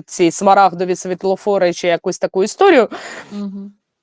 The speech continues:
Speaker 1: ну, типу, ти такий, ти ж розумієш, для чого це робиться. Тому що приймати це потрібно для інтеграції в Є С, але це не первинно, що бажано би було би приймати для інтеграції в Є С. Ну, типу, але ж
Speaker 2: А,
Speaker 1: треба
Speaker 2: але
Speaker 1: щось приймати.
Speaker 2: не б'є нікому по кишені, тому
Speaker 1: М,
Speaker 2: можна.
Speaker 1: да,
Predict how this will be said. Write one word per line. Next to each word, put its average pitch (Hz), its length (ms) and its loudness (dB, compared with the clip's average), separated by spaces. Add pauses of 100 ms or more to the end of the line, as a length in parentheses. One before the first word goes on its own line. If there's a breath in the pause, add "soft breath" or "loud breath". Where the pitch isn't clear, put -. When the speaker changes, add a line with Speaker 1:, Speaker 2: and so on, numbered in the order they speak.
(160)
Speaker 1:
ну, 302 200 6
типу, 240 240 2
ти 214 100 2
такий, 214 240 0
ти 269 120 0
ж 240 120 -2
розумієш, 220 440 -2
для 175 140 0
чого 175 220 0
це 175 200 0
робиться. 143 420 -2
Тому 208 220 2
що 254 140 4
приймати 285 480 2
це 285 180 2
потрібно 175 540 -4
для 202 160 0
інтеграції 226 680 0
в 196 40 -8
Є 202 220 0
С, 190 140 -2
але 277 160 0
це - 140 -4
не 339 100 2
первинно, 294 440 2
що 196 160 -2
бажано 190 360 4
би 262 100 6
було 302 300 2
би 254 140 -2
приймати 262 520 0
для 214 140 -6
інтеграції 202 680 -4
в 196 60 -10
Є 202 260 -2
С. 175 160 -14
Ну, 240 140 -4
типу, 190 280 -6
але 214 220 4
ж 220 80 -6
Speaker 2:
А, 233 40 -4
Speaker 1:
треба 294 200 2
Speaker 2:
але 226 140 4
Speaker 1:
щось 254 160 0
приймати. 247 340 6
Speaker 2:
не 208 60 4
б'є 262 260 4
нікому 277 440 4
по 247 160 4
кишені, 254 520 2
тому 208 300 -4
Speaker 1:
М, 233 140 0
Speaker 2:
можна. 202 380 2
Speaker 1:
да, 202 160 -10